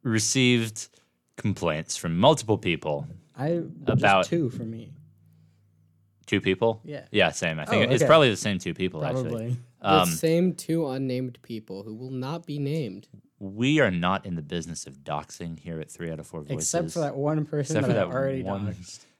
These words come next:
Speaker 1: and the two that we, that I did last week.
Speaker 2: Oh, yeah.
Speaker 1: Um,
Speaker 2: It's okay.
Speaker 1: <laughs> n-, um,
Speaker 3: We're learning.
Speaker 1: I, I, I received complaints from two different people that said, I saw Mars Needs Moms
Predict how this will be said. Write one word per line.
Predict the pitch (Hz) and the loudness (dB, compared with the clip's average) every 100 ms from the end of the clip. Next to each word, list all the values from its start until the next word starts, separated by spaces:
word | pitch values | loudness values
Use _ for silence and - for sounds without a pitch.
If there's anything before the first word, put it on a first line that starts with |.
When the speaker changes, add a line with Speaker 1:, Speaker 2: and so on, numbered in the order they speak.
| - | -2
Speaker 1:
and | 113 | 0
the | 107 | 0
two | 90 - 98 | -4 -2 0
that | 95 90 | 0 -2
we, | 80 _ _ | -10 _ _
that | 85 | -2
I | 80 87 | 2 0
did | 85 80 | 0 -6
last | 80 78 - | -8 -10 -8
week. | 82 80 _ _ _ | -8 -8 _ _ _
Speaker 2:
Oh, | 120 120 113 | -4 0 0
yeah. | 156 - 107 107 107 | 0 2 6 8 8
Speaker 1:
Um, | 101 | 4
Speaker 2:
It's | 101 | -2
okay. | 110 113 156 147 156 147 | -10 4 6 8 4 -2
Speaker 1:
<laughs> | - | -12
n-, | 135 131 | -8 0
um, | 127 120 107 95 85 - _ _ _ _ _ _ | 4 6 4 -2 -8 -12 _ _ _ _ _ _
Speaker 3:
We're | 170 | 4
learning. | 185 165 180 110 92 - | 4 4 2 0 -4 4
Speaker 1:
I, | 175 214 123 180 190 - | 6 6 4 4 4 2
I, | 156 | 2
I | 185 | 2
received | 175 143 139 - 180 147 | 0 -4 -4 -2 -4 -4
complaints | 127 110 123 117 | -6 -6 -6 -8
from | - 98 - | -8 -10 -10
two | - 175 185 185 180 - 117 | -4 -2 0 -2 -8 -12 -8
different | 139 139 139 98 | -2 -2 -4 -6
people | 104 92 85 78 - _ _ _ | -6 -6 -6 -8 -12 _ _ _
that | - 110 104 | 0 0 0
said, | - 120 107 98 90 - _ _ _ _ _ _ _ _ _ _ | -2 0 0 0 -4 -14 _ _ _ _ _ _ _ _ _ _
I | 165 220 | 6 6
saw | 240 - 143 139 | 2 4 6 6
Mars | 120 104 110 107 | 4 4 2 2
Needs | 104 95 90 | -2 -6 -2
Moms | 90 90 87 | 0 0 0